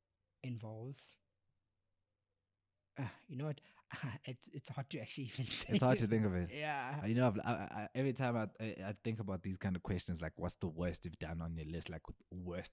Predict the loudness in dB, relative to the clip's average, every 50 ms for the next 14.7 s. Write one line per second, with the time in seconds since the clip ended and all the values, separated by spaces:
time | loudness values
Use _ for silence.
0 | _ -12 -12 -10 -8 -8 -8 -10 -12 -14 -20 -20 -20 -20 -20 -20 -20 -20 -20 -20
1 | -20 _ _ _ _ _ -2 -2 -2 0 2 2 2 2 2 -2 -2 0 0 -2
2 | -2 -2 -4 -2 -2 -2 -2 -4 -6 -8 -8 -4 -2 -2 -2 -2 -2 0 2 2
3 | 2 2 0 -2 -2 -2 -2 -4 -4 -2 -2 -4 -4 -4 -2 -2 -2 -2 -2 -2
4 | 0 0 0 -2 -4 -6 -4 -4 -4 -4 -4 -2 0 0 2 2 0 0 2 2
5 | 2 2 0 -2 -4 -4 -4 -6 -8 -10 -12 -8 -4 -4 -4 -2 -2 -2 -2 -2
6 | -2 -2 -4 -4 -4 -4 -4 -4 -6 -8 -10 -8 -6 -6 -4 -4 -4 -6 -6 -4
7 | -2 -2 -2 -2 -2 -4 -4 -4 -2 -4 -4 -4 -4 -6 -6 -6 -6 -8 -6 -2
8 | 2 4 6 6 6 6 4 4 4 6 6 6 6 4 4 2 2 2 2 2
9 | 2 2 2 2 2 2 2 2 0 0 -2 -2 0 0 0 2 2 2 4 4
10 | 4 4 6 6 6 6 6 6 6 4 4 4 4 4 2 2 0 0 -2 -2
11 | 0 0 0 -2 0 0 0 -2 -2 -2 -4 -4 -2 0 0 2 2 2 2 2
12 | 0 -2 -2 -2 -2 -2 -2 -2 -4 -8 -8 -8 -8 -8 -6 -6 -6 -6 -6 -6
13 | -8 -8 -6 -6 -6 -6 -8 -10 -18 -20 -20 -20 -14 -8 -6 -6 -4 -4 -4 -4
14 | -4 -2 -4 -4 -4 -4 -6 -8 -6 -6 -6 -6 -6